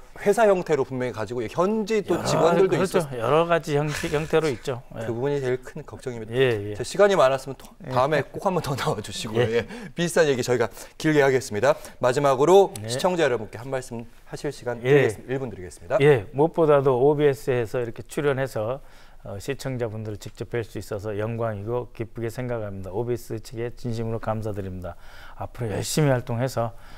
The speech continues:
Speaker 2: 우리 부평을 뿐만이 아니라 부평 지역 전체, 나아가 인천과 경기 지역에까지 좋은 영향을 미칠 수 있도록 최선을 다하겠습니다.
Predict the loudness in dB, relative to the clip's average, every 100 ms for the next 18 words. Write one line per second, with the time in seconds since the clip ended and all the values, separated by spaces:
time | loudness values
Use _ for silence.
0 | -12 -4 -4 0 0 2 2 2 0 2
1 | 2 2 -2 -4 -4 -4 -2 -2 -2 -4
2 | -2 -4 -2 -4 -4 -10 -18 -4 0 2
3 | 4 2 0 -8 -12 -4 -2 0 0 2
4 | 0 0 -2 -2 -2 -2 0 2 0 2
5 | 2 2 -2 -4 -16 -18 -14 -14 2 6
6 | 8 8 6 2 2 0 -2 -6 -8 -8
7 | -10 -8 -10 -10 0 2 4 2 2 0
8 | -2 -6 -8 -10 -12